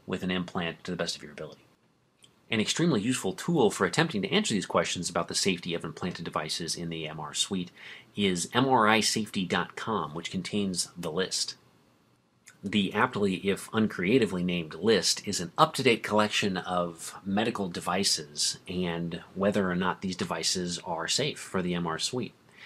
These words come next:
It's searchable by device type, manufacturer, and is relatively versatile in terms of finding the device that you're interested in. There's a wide variety of specific brands and models of both common and uncommon medical devices,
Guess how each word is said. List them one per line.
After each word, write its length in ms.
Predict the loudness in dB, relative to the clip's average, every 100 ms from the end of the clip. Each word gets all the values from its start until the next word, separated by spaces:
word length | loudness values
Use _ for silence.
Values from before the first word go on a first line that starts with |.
| -20 -4
It's 220 | 4 6
searchable 380 | 6 4 2 2
by 180 | 0 -2
device 440 | -2 -4 -4 -6
type, 420 | 0 2 2 0 -12 -12
manufacturer, 1000 | -8 -8 -4 -2 -2 -2 0 2 0 -2 -6
and 240 | -6 -4
is 200 | -6 0
relatively 420 | 2 2 0 -6
versatile 540 | -2 0 0 -6 -8 -8
in 100 | -8
terms 260 | -6 -6 -6
of 100 | -6
finding 460 | -2 -2 -2 -8
the 100 | -12
device 360 | -12 -6 -4 -4
that 240 | -6 -8
you're 100 | -6
interested 540 | -4 -4 -4 -4 -6 -8
in. 160 | -16 -20 -20 -18 -18 -14 -6
There's 140 | -4
a 60 | 2
wide 300 | 4 4 4
variety 320 | 2 2 0
of 100 | -2
specific 580 | -6 -2 2 2 0 0
brands 320 | 0 0 -4
and 80 | 0
models 460 | 2 4 2 -2
of 80 | -4
both 220 | -6 -6
common 360 | -2 0 2 0
and 120 | 0
uncommon 500 | -2 -2 -2 0 0
medical 260 | -2 -6 -8
devices, 560 | -8 -6 -6 -6 -10